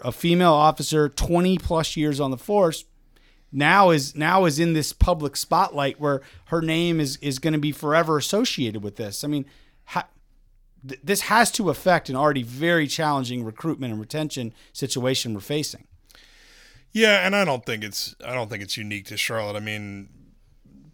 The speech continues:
Speaker 2: police
Speaker 1: Just big
Speaker 2: police
Speaker 1: Democratic cities.
Speaker 2: Well, police work in general is, is something now that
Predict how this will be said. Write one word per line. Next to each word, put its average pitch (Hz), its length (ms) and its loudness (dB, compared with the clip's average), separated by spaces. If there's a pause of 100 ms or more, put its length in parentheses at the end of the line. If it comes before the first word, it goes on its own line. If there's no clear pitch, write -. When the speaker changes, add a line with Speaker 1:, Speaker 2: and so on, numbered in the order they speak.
Speaker 2:
police 135 420 -4
Speaker 1:
Just - 200 -8
big 110 220 -2
Speaker 2:
police 117 140 4
Speaker 1:
Democratic 131 400 4
cities. 143 580 -2
Speaker 2:
Well, 190 160 -2
police 170 400 -4
work 135 380 -4
in 113 160 -8
general 110 480 -2
is, 104 480 -6 (500)
is 117 220 -8
something 123 360 -6
now 117 300 0
that 107 200 -8